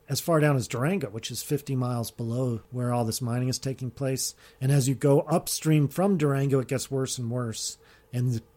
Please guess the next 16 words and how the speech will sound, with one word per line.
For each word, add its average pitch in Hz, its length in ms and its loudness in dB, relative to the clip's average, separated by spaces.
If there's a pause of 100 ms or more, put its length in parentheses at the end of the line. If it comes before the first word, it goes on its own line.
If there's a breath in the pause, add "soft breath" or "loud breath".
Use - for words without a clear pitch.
fish - 240 2
density 131 680 0
just - 240 -4
decreases 127 600 -4
more 127 240 -2
and 120 100 -4
more 143 280 0
as 113 160 -4
you 117 60 -10
go 110 180 -6
upstream, 113 480 -6
and, 113 180 -2
and 151 220 0
same 170 240 2
with 139 160 -2
diversity. 120 560 -2